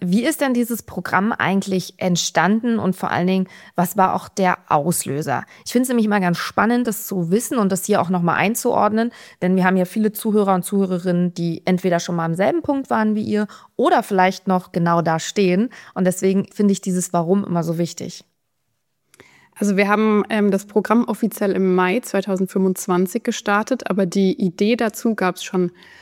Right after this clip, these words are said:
Speaker 2: zwanzig vierundzwanzig, also fast, ja, ein Dreivierteljahr vorher. Ähm,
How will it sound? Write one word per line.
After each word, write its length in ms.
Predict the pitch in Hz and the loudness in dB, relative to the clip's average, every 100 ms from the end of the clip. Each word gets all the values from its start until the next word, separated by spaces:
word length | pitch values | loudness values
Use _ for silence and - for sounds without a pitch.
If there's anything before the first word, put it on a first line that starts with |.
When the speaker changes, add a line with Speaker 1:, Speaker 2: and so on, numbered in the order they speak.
| - | -20
Speaker 2:
zwanzig 500 | - 196 196 196 190 | -2 2 2 0 -4
vierundzwanzig, 840 | - 226 208 175 - 175 185 196 190 | -4 0 2 0 0 0 0 -2 -2
also 220 | 185 175 | -2 -2
fast, 680 | - - - 202 - - - - - | -4 -10 -6 -6 -6 -12 -14 -20 -4
ja, 260 | 208 180 - - - | 0 0 -4 -14 -6
ein 100 | 202 | -2
Dreivierteljahr 840 | 190 190 190 202 190 180 175 180 - _ | 0 0 0 -2 0 2 2 -2 -8 _
vorher. 560 | - 208 214 185 180 277 - _ _ _ _ _ | -2 2 2 2 0 -2 -8 _ _ _ _ _
Ähm, 520 | - 202 180 175 175 | 0 2 4 2 0